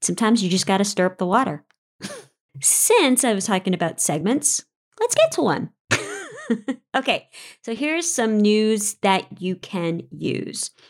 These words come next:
So according to Bloomberg's Ashley Carman, podcast companies are now buying short podcast plays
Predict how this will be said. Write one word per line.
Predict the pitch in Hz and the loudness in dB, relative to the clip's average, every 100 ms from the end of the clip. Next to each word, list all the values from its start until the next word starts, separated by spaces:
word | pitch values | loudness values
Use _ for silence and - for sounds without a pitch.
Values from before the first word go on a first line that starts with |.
| _ | _
So | - 175 - - | 0 0 0 -8
according | - - - 359 523 539 494 | -12 -4 2 2 2 0 -2
to | - 277 240 233 220 | 0 2 4 4 4
Bloomberg's | 202 233 208 170 175 208 - _ | 4 4 4 2 2 -4 -12 _
Ashley | 170 170 - 226 254 | -4 -4 -6 -4 -4
Carman, | - - 147 143 147 143 - _ _ _ | -4 -2 -2 -2 -2 -4 -8 _ _ _
podcast | - 294 466 - 403 330 | 0 0 0 -4 -4 -4
companies | - 226 220 202 202 202 | -4 -4 -2 0 0 0
are | 202 | 0
now | 190 202 208 226 254 | 2 4 4 4 0
buying | 233 214 208 190 180 175 175 175 - | 0 2 4 4 0 -2 -2 -4 -10
short | - - 233 233 226 - - | -8 -4 0 2 0 -4 -12
podcast | - 240 233 - 220 202 - | -2 0 0 -6 -6 -6 -8
plays | - - 311 349 220 170 170 180 | -10 -2 2 4 4 4 2 0